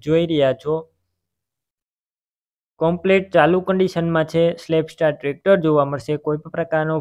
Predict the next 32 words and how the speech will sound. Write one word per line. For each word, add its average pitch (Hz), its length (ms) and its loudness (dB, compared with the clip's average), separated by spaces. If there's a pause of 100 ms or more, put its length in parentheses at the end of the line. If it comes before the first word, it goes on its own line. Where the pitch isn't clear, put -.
ફોલ્ટ 151 260 -2 (120)
નથી. 139 300 -2 (480)
ટ્રેક્ટરનું 196 600 4 (100)
એન્જિન 185 380 4 (360)
બનાવેલું 180 680 4
છે, 165 160 2 (260)
હાલ 165 180 4 (160)
નવું 165 280 2 (180)
એન્જિન 147 440 0
એકદમ 160 460 -4
બનાવેલું 160 600 2
છે. 156 100 -2 (100)
વીડિયો 160 280 -2
અંદર 156 220 -2
તમે 151 200 -4 (120)
જોઈ 185 240 2
રહ્યા 139 280 2
છો, 160 120 0 (600)
કમ્પ્લીટ 170 500 2
એન્જિન 165 340 2
જોવા 160 260 6
મળશે. 143 260 -4 (120)
ગેર 165 260 4
હાઇડ્રોલિક 160 500 0 (100)
પણ 156 140 -2 (100)
એકદમ 160 300 -2 (840)
સારા 160 340 4
કન્ડિશનમાં, 147 680 -2 (160)
રનિંગ 170 400 0
કન્ડિશનમાં 156 600 -2
આખું 147 200 -6
ટ્રેક્ટર 143 380 -2